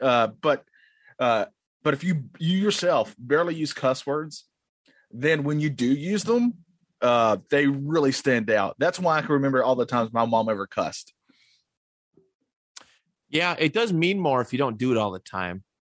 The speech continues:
Speaker 1: Yeah.
Speaker 2: That, that, that, that's a fair fact. It's like, "Whoa, they swore."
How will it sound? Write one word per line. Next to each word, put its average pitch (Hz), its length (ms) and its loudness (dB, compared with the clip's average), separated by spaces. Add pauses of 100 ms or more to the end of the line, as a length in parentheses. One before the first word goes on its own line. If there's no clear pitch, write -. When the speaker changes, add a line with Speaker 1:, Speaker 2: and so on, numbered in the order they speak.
(240)
Speaker 1:
Yeah. 101 200 -2 (580)
Speaker 2:
That, 139 260 -2
that, 131 220 0
that, 127 140 2
that's 127 160 -6
a 127 40 -12
fair 113 220 -2
fact. 98 340 -2
It's 104 120 -6
like, 110 120 -6
"Whoa, 156 400 -2 (360)
they - 120 -14
swore." 127 680 -4